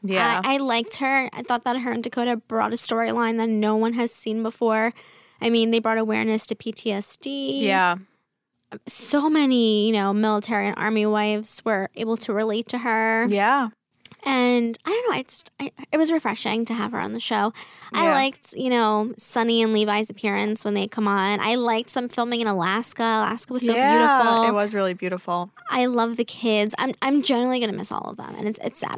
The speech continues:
Speaker 2: gonna miss Sarah Palin. I
Speaker 1: I
Speaker 2: love
Speaker 1: know.
Speaker 2: Sarah Palin.
Speaker 1: That scene when we thought she, when we think she was drunk.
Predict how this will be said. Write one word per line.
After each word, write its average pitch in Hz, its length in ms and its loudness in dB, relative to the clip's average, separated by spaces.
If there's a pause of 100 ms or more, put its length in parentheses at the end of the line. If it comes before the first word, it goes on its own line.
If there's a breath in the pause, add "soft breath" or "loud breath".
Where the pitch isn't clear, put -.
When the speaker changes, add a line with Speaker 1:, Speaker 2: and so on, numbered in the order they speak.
Speaker 2:
gonna 392 100 6
miss 494 160 4
Sarah 508 260 4
Palin. 440 480 2
I - 20 4
Speaker 1:
I 427 160 4
Speaker 2:
love 403 160 6
Speaker 1:
know. 392 300 4
Speaker 2:
Sarah 554 160 6 (280)
Palin. 427 120 4 (240)
Speaker 1:
That 339 40 0
scene 226 240 2
when 208 160 0
we 196 120 0
thought 185 300 0
she, - 160 -4
when 196 300 -4
we 165 120 -8
think 190 320 -4
she - 160 -10
was - 200 -10
drunk. - 480 -4